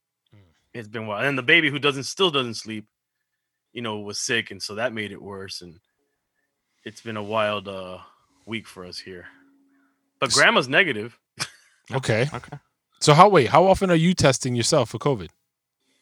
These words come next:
Speaker 2: I just tested myself, uh, just that one time. I'll probably test again.
Speaker 1: Oh,
Speaker 2: Just
Speaker 1: okay. I thought, I thought for some reason you were doing it for, like, Drink Champs often.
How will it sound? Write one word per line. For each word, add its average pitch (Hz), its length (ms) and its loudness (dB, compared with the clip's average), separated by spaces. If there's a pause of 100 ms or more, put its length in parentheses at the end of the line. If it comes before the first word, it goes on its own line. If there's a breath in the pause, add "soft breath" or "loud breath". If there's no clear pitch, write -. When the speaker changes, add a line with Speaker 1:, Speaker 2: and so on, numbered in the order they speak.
(640)
Speaker 2:
I 110 100 -12
just 117 220 -14
tested 120 260 -4
myself, 110 800 -8
uh, 95 640 -14 (1300)
just 113 240 -14
that 110 140 -4
one 107 160 -10
time. 104 280 -16 (520)
I'll 127 60 -6
probably 151 220 0
test 107 220 -12
again. 92 360 -16 (180)
Speaker 1:
Oh, 123 240 0
Speaker 2:
Just - 80 -4
Speaker 1:
okay. 92 140 -4 (100)
I 135 100 -2
thought, 135 300 -4
I 147 80 4
thought 151 180 6
for 139 80 0
some 131 160 2
reason 120 220 0
you 113 80 0
were 110 80 0
doing 110 240 0
it 98 80 -6
for, 104 200 -2
like, 90 200 -8
Drink 101 200 -8
Champs 92 300 -10
often. 90 340 -10